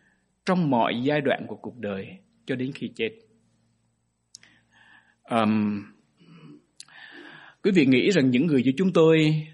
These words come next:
tôi năm nay lập gia đình như vậy là hai tuần nữa thì tôi được bốn mươi năm,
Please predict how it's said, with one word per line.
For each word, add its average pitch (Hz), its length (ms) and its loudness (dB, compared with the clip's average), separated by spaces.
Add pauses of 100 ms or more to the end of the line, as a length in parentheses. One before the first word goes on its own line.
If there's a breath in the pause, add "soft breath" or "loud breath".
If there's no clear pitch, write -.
(140)
tôi 151 120 -2
năm 156 140 2
nay 151 120 4
lập 127 200 0
gia 143 100 0
đình 117 240 -2
như 135 100 0
vậy 117 160 0
là 107 200 -4 (520)
hai - 300 -6
tuần 107 200 -4
nữa 113 180 0
thì 117 140 -2
tôi 131 80 -6
được 117 160 -4
bốn 135 180 -4
mươi 160 80 -2
năm, 127 220 0